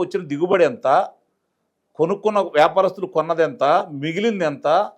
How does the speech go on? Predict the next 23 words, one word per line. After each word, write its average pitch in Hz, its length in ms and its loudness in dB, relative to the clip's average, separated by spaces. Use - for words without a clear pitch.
దాన్ని 175 200 4
ఏ - 100 6
విధంగా 208 280 4
చెయ్యాలి, 147 440 2
ఆ 139 100 2
చెయ్యాలి 208 400 2
అంటే 196 120 -2
రైతులతోటి 196 600 0
మాట్లాడుకోవాలి, 151 680 2
వ్యాపార 175 300 4
సంస్థలతోటి 180 600 -2
మాట్లాడుకోవాలి, 135 680 0
లేదంటే 202 340 4
గవర్నర్ 185 400 4
గారి 190 160 4
దగ్గరికి 170 280 -6
వచ్చి - 200 -12
వి-, 143 200 -6
వినతి 165 260 -4
పత్రం 175 340 -2
ఇవ్వాలి, 131 340 2
లేదంటే 196 280 0
కేంద్రం 202 320 0